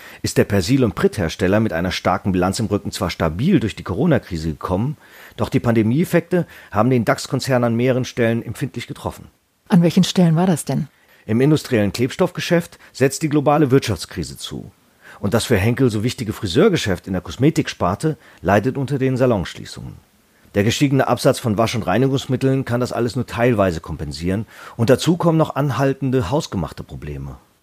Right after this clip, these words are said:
Speaker 2: Da spielst du ja wahrscheinlich auf das Konsumentengeschäft in den U S A an.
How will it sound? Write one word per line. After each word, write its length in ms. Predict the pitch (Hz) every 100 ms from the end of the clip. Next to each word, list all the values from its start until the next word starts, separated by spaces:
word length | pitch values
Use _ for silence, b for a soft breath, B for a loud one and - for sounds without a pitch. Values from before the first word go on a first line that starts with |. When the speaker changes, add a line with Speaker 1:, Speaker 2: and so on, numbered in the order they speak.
| _ -
Speaker 2:
Da 100 | 165
spielst 280 | 180 165
du 40 | 180
ja 80 | 170
wahrscheinlich 340 | 175 185 -
auf 60 | -
das 160 | 175
Konsumentengeschäft 800 | - 160 151 170 196 185 202 -
in 80 | 185
den 100 | 180
U 100 | 190
S 120 | 190
A 180 | - 233
an. 320 | - 139 135